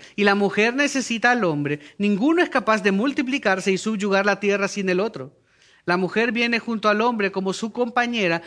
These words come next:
con quien procrean hijos, portadores de la imagen de Dios adicionales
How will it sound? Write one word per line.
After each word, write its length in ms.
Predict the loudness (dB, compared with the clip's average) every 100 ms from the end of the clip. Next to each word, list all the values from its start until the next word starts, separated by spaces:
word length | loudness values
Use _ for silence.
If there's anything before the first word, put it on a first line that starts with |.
| -6
con 180 | 0 0
quien 220 | 0 0
procrean 500 | 0 0 0 0 0
hijos, 460 | -2 -2 -2 -4 -6 -20 _
portadores 680 | -2 2 2 6 6 4 2
de 80 |
la 100 | 2
imagen 400 | 2 2 0 0
de 120 | 2 2
Dios 260 | 2 2
adicionales 840 | 2 0 2 0 2 2 4 2